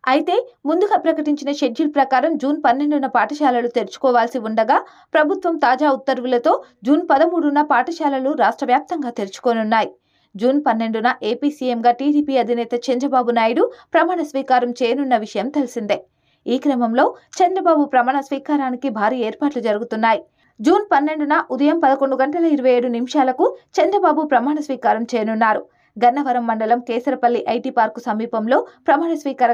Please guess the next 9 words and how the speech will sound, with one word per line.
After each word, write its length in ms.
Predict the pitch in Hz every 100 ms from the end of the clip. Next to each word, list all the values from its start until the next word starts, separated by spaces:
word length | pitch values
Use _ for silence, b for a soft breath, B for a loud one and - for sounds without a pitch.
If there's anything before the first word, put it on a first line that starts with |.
| 240
కార్యక్రమం 400 | 240 277 240 226 202
నిర్వహించనున్నారు. 800 | 202 220 226 233 220 220 220 - _ _ _ -
ప్రధాని 360 | 285 294 285 269
నరేంద్ర 320 | 247 254 269 262
మోదీతో 360 | 247 240 247 240 240
పాటు 240 | 233 240 539 B _ 247
వీఐపీలు 480 | 349 370 302 294 262
రానుండటంతో 600 | 233 254 262 254 254 226 262
భారీ 200 | 208 226